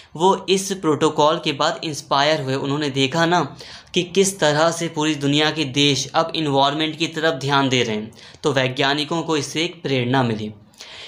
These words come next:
और इसी के चलते, अब वैज्ञानिक प्रयासों के ही चलते, साइंटिस्ट्स के एफर्ट्स के ही चलते, जो क्लाइमेट से रिलेटेड जो आंकड़े थे अब उसको इकट्ठा किया जाने लगा,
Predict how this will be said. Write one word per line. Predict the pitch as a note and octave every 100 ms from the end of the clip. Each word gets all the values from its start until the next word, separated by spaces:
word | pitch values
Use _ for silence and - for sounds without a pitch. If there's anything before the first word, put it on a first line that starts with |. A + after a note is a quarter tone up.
| -
और | E3 E3+
इसी | - D#3 F#3+ G#3
के | G3+
चलते, | D3+ C3 E3+
अब | F3
वैज्ञानिक | D3 C3+ C#3 C#3+ D#3+
प्रयासों | D3 C#3+ C3+ C3+ D#3+
के | D#3+
ही | D#3+ E3
चलते, | D#3+ C3 A#2+ C#3+ D#3 D#3+ - -
साइंटिस्ट्स | - C#3+ C#3+ D#3 E3 - - -
के | E3
एफर्ट्स | D3 C3+ D#3 D#3 D3+
के | D3+
ही | D3 D#3+
चलते, | C#3+ A#2+ B2+ A2 - - - - -
जो | E3+ F#3+
क्लाइमेट | E3 C#3+ D3 D#3+ F3
से | E3+ F3
रिलेटेड | D#3 C#3+ C#3 D3 C#3
जो | D3+ D#3+
आंकड़े | D3 C#3 C#3 D#3 E3 D3
थे | D3+ -
अब | D#3
उसको | D3 C#3 F3
इकट्ठा | D#3+ D3+ C#3+ D#3+
किया | C#3+ D#3 D3
जाने | C#3+ C#3
लगा, | C3 B2+ B2+ C3